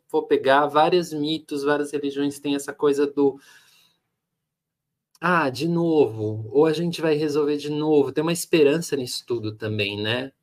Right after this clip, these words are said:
Se não nessa vida, numa próxima, né? Tem uma coisa da cultura japonesa, eu acho que, que tá na cerimônia do chá, que eu acho também bem bonita, né?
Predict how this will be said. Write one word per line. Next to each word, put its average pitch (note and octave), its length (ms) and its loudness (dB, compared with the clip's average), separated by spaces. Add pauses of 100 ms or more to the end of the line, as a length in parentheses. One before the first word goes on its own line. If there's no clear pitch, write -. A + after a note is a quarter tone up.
(220)
Se - 180 -4
não D3 200 2
nessa D#3 340 -2
vida, D3+ 360 -2
numa C#3+ 280 0
próxima, B2+ 1000 -2 (680)
né? C#3+ 500 -2 (260)
Tem D3+ 160 2
uma D#3 180 0
coisa C#3 260 0
da B2+ 140 0
cultura B2 440 -4
japonesa, A#2+ 680 -2
eu A#2+ 80 2
acho C3 280 0
que, A#2+ 80 -10 (180)
que A#2+ 120 -4
tá B2+ 300 0
na B2 120 -4
cerimônia B2+ 560 -2
do C#3 140 -8
chá, G#2+ 560 -2
que - 60 -6
eu A2+ 40 0
acho - 140 -10
também B2 280 -6
bem C#3+ 220 -2
bonita, A2 480 -6
né? B2+ 260 -4